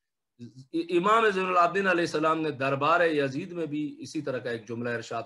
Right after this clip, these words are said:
فرمایا۔ جب، اے، درباری خطیب کو کہا گیا کہ بھائی تم جا کے کچھ بولو، اور اس خطیب نے الٹی سیدھی باتیں شروع کر دیں، خلاف شریعت و خلاف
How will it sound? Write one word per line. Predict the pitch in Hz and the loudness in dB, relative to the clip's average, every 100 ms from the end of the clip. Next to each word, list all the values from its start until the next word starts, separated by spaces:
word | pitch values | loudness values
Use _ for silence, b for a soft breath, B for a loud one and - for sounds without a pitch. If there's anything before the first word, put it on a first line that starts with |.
| - | -10
فرمایا۔ | 113 110 110 107 | -12 -12 -12 -10
جب، | 113 139 147 | -4 -2 0
اے، | 151 147 - _ _ _ - 123 | 0 0 -6 _ _ _ -4 -2
درباری | 110 139 139 139 147 180 | 0 0 2 4 2 2
خطیب | - 147 143 190 - | -2 -2 -2 -4 -4
کو | 156 | -4
کہا | 139 135 131 | 0 0 0
گیا | 127 | -2
کہ | 127 131 | -4 -6
بھائی | 131 143 | -4 -4
تم | 139 127 123 - | -6 -10 -12 -14
جا | 110 | -12
کے | 110 120 131 | -10 -12 -12
کچھ | 107 | -12
بولو، | 104 135 131 110 - _ _ - | -4 -2 -2 -4 -8 _ _ -4
اور | 180 | -4
اس | 180 | -2
خطیب | 160 156 165 151 | -2 0 0 0
نے | 151 | -2
الٹی | 151 147 139 139 | -2 -2 -4 -6
سیدھی | 139 123 120 | -6 -8 -8
باتیں | 107 107 127 | -8 -8 -10
شروع | 120 127 139 | -10 -8 -6
کر | 127 110 | -6 -8
دیں، | 110 110 - - | -12 -16 -16 -10
خلاف | 117 117 117 | -6 -4 -6
شریعت | 107 110 113 110 | -10 -8 -8 -10
و | |
خلاف | - 110 110 110 | -12 -8 -8 -8